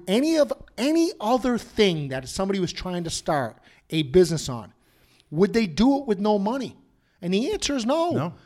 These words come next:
Speaker 1: I mean, you can't open a restaurant without money. You can't open a shoe store without
Speaker 2: Right.
Speaker 1: money.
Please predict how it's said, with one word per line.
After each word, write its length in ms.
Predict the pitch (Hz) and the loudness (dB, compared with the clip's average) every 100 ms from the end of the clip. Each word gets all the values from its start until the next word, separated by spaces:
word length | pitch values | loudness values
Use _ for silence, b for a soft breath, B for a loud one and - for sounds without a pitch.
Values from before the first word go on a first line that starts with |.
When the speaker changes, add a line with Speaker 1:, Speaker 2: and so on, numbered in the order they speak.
| b | b
Speaker 1:
I 60 | 214 | -2
mean, 140 | 214 | 0
you 60 | 370 | 0
can't 260 | - 311 226 | 0 4 4
open 200 | 214 180 | 4 0
a 80 | |
restaurant 480 | 156 170 - 185 170 | 4 4 4 -2 -2
without 280 | 175 175 165 | -2 -4 -2
money. 180 | 185 262 | -4 -2
You 160 | 269 | -2
can't 300 | 285 294 254 | -2 -2 2
open 260 | 240 220 185 | 2 2 -2
a 80 | 147 | -2
shoe 280 | - 202 190 | 0 0 0
store 340 | - 185 175 | 0 0 0
without 180 | 165 160 | 0 2
Speaker 2:
Right. 140 | 123 | 2
Speaker 1:
money. 260 | 165 208 | 0 -2